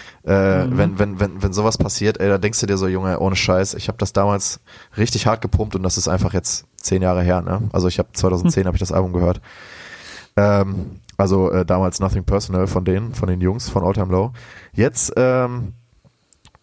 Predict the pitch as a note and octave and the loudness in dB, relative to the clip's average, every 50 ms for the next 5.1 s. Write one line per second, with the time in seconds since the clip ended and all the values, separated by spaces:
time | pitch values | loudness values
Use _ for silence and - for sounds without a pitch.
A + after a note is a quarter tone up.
0 | _ _ F#2+ G2 G#2+ A2 A#2+ B2 B2 A#2 - A#2+ A#2 A#2 A2+ A2 A2 G#2 - G2 | _ _ -2 0 2 2 2 2 2 2 0 0 2 2 2 2 2 2 2 2
1 | G2+ G2 - - A#2 A2+ A2+ A2 - G#2+ G#2 - - - - - - _ _ - | 2 0 2 0 0 2 2 2 2 0 0 0 -4 -6 -8 -12 -18 _ _ -4
2 | - G2+ G2+ G#2+ A2 G2 - - - - - G#2 G#2+ A2 F#2+ E2+ - - - - | -2 0 2 2 2 2 0 0 -2 0 0 2 2 0 0 -2 -4 -6 -8 -6
3 | - G2 G#2+ G#2+ - G#2 F#2 G2+ - - E3 - D#3+ D3 C#3+ C#3 C3+ B2+ A2 - | -2 -2 0 2 2 2 2 2 0 0 0 2 2 0 0 0 -4 -8 -10 -14
4 | - - - - - - _ _ - A2 A#2 A#2 A#2 A2+ G#2+ G#2 - C3+ C3+ C3+ | -20 -20 -20 -20 -20 -20 _ _ 0 2 2 4 4 2 2 2 2 2 2 0
5 | B2+ | -2